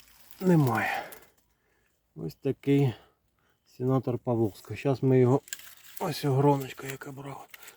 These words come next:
Ось є одна ягідка оси покушали. Деякі ягодки, ну, вже починають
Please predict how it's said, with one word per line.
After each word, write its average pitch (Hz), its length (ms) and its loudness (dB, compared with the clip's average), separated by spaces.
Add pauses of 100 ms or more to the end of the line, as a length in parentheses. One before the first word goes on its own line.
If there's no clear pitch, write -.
(160)
Ось 127 200 -6
є 135 300 6
одна 131 280 2
ягідка 127 560 0 (580)
оси 139 420 2 (1040)
покушали. 180 760 2 (1300)
Деякі 135 480 6
ягодки, 131 420 0
ну, 127 120 0
вже 139 180 2
починають 135 680 -2